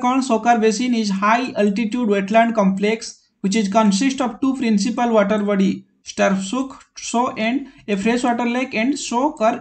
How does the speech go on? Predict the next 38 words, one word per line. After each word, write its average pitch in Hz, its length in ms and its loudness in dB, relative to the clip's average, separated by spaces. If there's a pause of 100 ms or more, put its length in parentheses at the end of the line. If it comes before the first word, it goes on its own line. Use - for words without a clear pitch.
itself, 165 320 -2 (500)
a 196 80 0
hypersaline 214 880 2
lake 233 220 -4 (100)
situated 240 560 -2
in 190 160 2
the 220 120 4 (920)
Changthang 226 540 2
region 214 340 2
of 220 120 0
Ladakh, 190 360 0
Indian। 160 380 0
ମନେ 214 260 -2
ରଖିବ, 233 240 -2
it 214 60 -2
is 196 260 -6
not 226 220 0 (1160)
freshwater 240 420 0
lake, 214 280 0
it 190 100 -2
is 220 220 -2
hypersaline, 220 680 2
ମାନେ 226 100 0 (120)
ବହୁତ 202 340 4
ହି 247 140 4
ସାଲାଇନ୍। 196 340 2 (400)
So, 254 80 0 (440)
uh, 175 140 -6 (120)
it 196 60 -2
is 262 260 -2
so, 226 280 -2
called 233 300 4
Sokar 240 360 0
meaning 233 380 0
white 226 300 2
lake 202 260 0
because 208 300 0
the 214 120 2